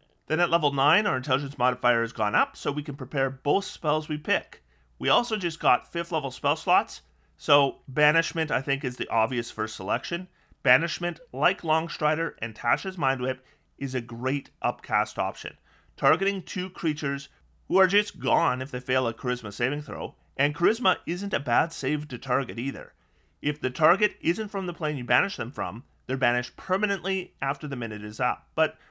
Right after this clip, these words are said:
most of the time that doesn't really matter. You drop concentration after all the other enemies are cleaned up and have the rest of the party ready actions to bonk them when they reappear.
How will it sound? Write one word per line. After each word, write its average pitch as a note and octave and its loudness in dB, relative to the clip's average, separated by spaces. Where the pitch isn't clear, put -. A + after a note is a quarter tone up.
most A#3 0
of G#3 -4
the G3+ -2
time D3 0
that - -2
doesn't B2 -6
really A2 -4
matter. B2 0
You D3+ 2
drop D3 6
concentration E3 0
after G#2+ -6
all D3 2
the E3 2
other F3+ 0
enemies E3 -2
are E3 -6
cleaned E3 -4
up G#2 -2
and A2 -6
have A2+ -2
the A2+ -6
rest B2 0
of - -8
the F#3 -2
party B2+ 0
ready C#3+ 0
actions C3 2
to D3+ -4
bonk B2 0
them A#2 -4
when A2 -6
they G2+ -8
reappear. G#2 -6